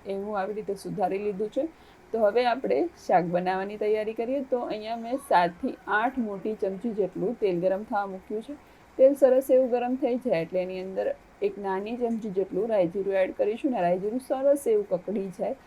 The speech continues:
ત્યારબાદ એની અંદર હિંગ એડ કરવાની અને ત્યારબાદ આપણે ભીંડો એડ કરવાનો. અહીંયા ખાસ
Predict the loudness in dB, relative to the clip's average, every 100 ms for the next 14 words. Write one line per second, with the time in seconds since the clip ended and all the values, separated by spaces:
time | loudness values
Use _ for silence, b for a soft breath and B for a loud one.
0 | B B -8 0 2 4 4 2 -4 -6
1 | -6 -4 -4 -6 -6 0 4 6 6 4
2 | 0 0 -2 -2 -4 -4 -2 0 2 2
3 | 0 -2 -2 -2 -2 -8 -6 -2 0 0
4 | -2 -8 -8 -12 B B B -6 -4 -4
5 | 2 4 4